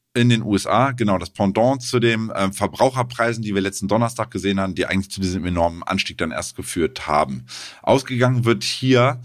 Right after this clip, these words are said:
von einem Anstieg von null Komma vier auf null Komma fünf Prozent. Das ist jetzt im Monatsvergleich.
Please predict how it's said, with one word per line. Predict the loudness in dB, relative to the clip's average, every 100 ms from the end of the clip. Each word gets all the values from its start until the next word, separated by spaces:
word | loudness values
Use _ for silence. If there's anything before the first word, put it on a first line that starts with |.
| -18 -20
von | -6 -4
einem | 0 -2 0
Anstieg | 0 0 0 -4 -2
von | -2 -2 -2 -12 _ -2
null | 4 4
Komma | 2 0 0
vier | 0 -2 0 2
auf | 2 -2 -6 _
null | 0 0
Komma | 2 0
fünf | 0 -2 -6 -6
Prozent. | -8 -4 -2 -2 -2
Das | -4
ist | -2 0
jetzt | 0 0
im | 2
Monatsvergleich. | 4 4 4 2 -4 -2 2 2 0